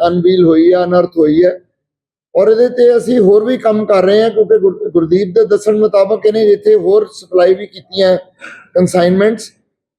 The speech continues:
ਉਹ ਅਲੱਗ ਸਾਡੀ ਟੀਮ ਕੰਮ ਕਰ ਰਹੀ ਹੈ। ਇਸ ਤੋਂ ਇਲਾਵਾ ਜਿਹੜਾ, ਅਹ, ਜਿਹੜਾ ਹਵਾਲਾ ਨੈਟਵਰਕ ਹੈ, ਇਹ 'ਤੇ ਵੀ ਅਜੇ ਹੋਰ ਕੰਮ ਬਾਕੀ ਹੈ।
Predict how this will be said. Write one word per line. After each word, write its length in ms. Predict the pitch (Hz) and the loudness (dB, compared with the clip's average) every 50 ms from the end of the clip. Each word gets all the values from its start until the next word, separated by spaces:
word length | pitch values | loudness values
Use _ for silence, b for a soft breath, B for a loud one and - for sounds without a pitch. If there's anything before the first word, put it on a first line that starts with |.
| _ _ - | _ _ 0
ਉਹ 520 | 190 220 247 254 254 247 240 - - - - - _ _ _ _ _ 156 | 2 2 4 4 4 2 0 -4 -8 -12 -18 -20 _ _ _ _ _ 0
ਅਲੱਗ 320 | 165 185 202 214 208 226 | 0 0 0 0 0 -2
ਸਾਡੀ 300 | 190 202 214 196 208 220 | 0 0 0 0 0 -2
ਟੀਮ 320 | 196 214 214 208 208 214 | 0 0 0 0 0 -2
ਕੰਮ 260 | 208 214 208 202 208 190 | -2 -2 -2 -2 -2 -2
ਕਰ 160 | 208 202 190 | 0 0 2
ਰਹੀ 260 | 196 208 214 220 226 | 2 0 0 2 0
ਹੈ। 180 | 214 196 226 - - - _ _ _ _ _ _ _ _ _ _ _ _ _ _ _ - | 0 0 -2 -4 -10 -20 _ _ _ _ _ _ _ _ _ _ _ _ _ _ _ -4
ਇਸ 120 | 180 180 | -4 -4
ਤੋਂ 160 | 175 - 240 233 | -2 -2 0 0
ਇਲਾਵਾ 380 | 220 208 202 196 220 233 240 | 2 0 0 2 2 0 0
ਜਿਹੜਾ, 540 | 233 214 233 233 240 240 240 240 240 240 226 | 2 0 0 0 2 2 2 2 2 0 -2
ਅਹ, 640 | 233 - - - _ _ 508 480 - 180 180 175 175 165 | -4 -6 -14 -20 _ _ -4 -2 0 2 2 2 0 -2
ਜਿਹੜਾ 220 | 185 190 208 202 | -2 0 0 0
ਹਵਾਲਾ 420 | 170 170 156 156 165 180 208 226 | 0 0 0 0 0 2 0 0
ਨੈਟਵਰਕ 480 | 233 226 220 208 - 208 208 220 214 202 | 0 0 -2 -2 -2 0 0 0 0 2
ਹੈ, 60 | 226 | 2
ਇਹ 80 | 226 226 | 2 2
'ਤੇ 160 | 233 240 240 | 0 0 0
ਵੀ 100 | 240 240 | 0 2
ਅਜੇ 320 | 214 220 233 233 214 214 | 2 2 2 2 2 2
ਹੋਰ 480 | 190 170 180 175 160 165 190 220 - - | 0 0 -2 0 2 2 2 0 0 0
ਕੰਮ 240 | 220 208 202 202 196 | -4 -4 -4 -4 -4
ਬਾਕੀ 400 | 185 175 - - - 185 185 190 | -4 -4 -4 -4 -4 -2 0 0
ਹੈ। 200 | 202 269 - | 0 -2 -6